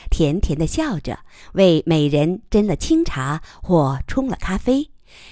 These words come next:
又把墙壁调成不透明的绿色，然后退出，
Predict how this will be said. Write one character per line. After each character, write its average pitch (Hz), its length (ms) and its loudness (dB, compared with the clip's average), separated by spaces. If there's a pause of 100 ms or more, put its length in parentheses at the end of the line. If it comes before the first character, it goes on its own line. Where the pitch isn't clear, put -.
又 294 120 2
把 143 100 4
墙 143 260 -2
壁 185 300 2 (180)
调 165 280 0
成 147 480 -4
不 170 200 -2
透 233 280 0
明 139 180 -4
的 - 140 2
绿 277 200 0
色， - 280 -10 (420)
然 147 200 -2
后 151 280 -2
退 277 300 0
出， 165 360 -2